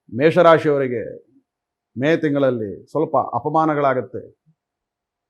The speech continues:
ನೀವು ಯಾರನ್ನ ತುಂಬ ಪ್ರೀತಿಯಿಂದನೋ ಅಥವಾ ಬೇರೆ ಯಾರದ್ದೋ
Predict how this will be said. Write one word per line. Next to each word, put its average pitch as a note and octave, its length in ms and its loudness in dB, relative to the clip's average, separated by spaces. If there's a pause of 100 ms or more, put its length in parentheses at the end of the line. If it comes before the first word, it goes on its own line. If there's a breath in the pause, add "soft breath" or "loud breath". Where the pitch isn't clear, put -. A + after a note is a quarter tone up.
(1700)
ನೀವು C3+ 220 -4
ಯಾರನ್ನ D3+ 480 0
ತುಂಬ D#3 300 -4
ಪ್ರೀತಿಯಿಂದನೋ D3+ 800 -2
ಅಥವಾ B2+ 340 -2
ಬೇರೆ C#3 360 -2
ಯಾರದ್ದೋ D#3 960 4